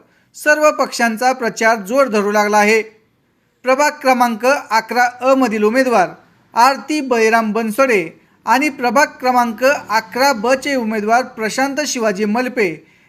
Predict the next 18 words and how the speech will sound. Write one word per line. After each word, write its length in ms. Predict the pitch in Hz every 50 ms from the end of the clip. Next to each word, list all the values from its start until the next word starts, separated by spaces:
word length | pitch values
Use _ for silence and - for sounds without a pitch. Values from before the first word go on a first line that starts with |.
| _ -
यांच्या 400 | 226 262 277 285 277 277 302 311
प्रचाराच्या 720 | 311 320 277 240 226 233 - 240 233 240 233 233 262 262 269 277 269 - -
आयोजित 380 | 226 233 240 254 233 285 302
पदयात्रेला 720 | 285 - 269 240 208 226 226 214 214 233 220 233 233 233 247
आज 400 | 262 254 226 220 233 262 254 294 262
उत्स्फूर्त 480 | 240 214 - - - 240 247 214 - 254 254 262
प्रतिसाद 520 | 254 262 240 214 226 214 - 226 220 208
मिळाला. 420 | 214 214 214 214 214 214 220 220 214 - - - _ _ _ _ _ _ _ _ _ _ _ _ _ _ _ -
तीर्थक्षेत्र 680 | 277 403 - - 311 311 254 - 269 254 262 269 285
विकास 480 | 285 262 233 233 226 233 262 269 269 269
आघाडीच्या 680 | - 202 214 214 214 220 220 214 220 - - 254 262 262
नगराध्यक्षपदाच्या 1160 | 240 226 214 220 202 214 240 247 233 208 277 - - - 294 - 269 247 226 220 214 214 220
उमेदवार 480 | 214 208 226 262 247 254 226 190 160 156 160 - _ _ _ _ _ _ _ _ _
प्रणिता 500 | - 269 294 302 302 262 302 302 302 311 294 302 - - 302
भालके 520 | 262 220 226 226 233 226 226 - 269 269 285 269 226
यांच्या 360 | 214 226 233 226 208 - 233 226
शुभ 220 | - - 247 233 254
हस्ते 400 | 262 277 269 269 - 247 202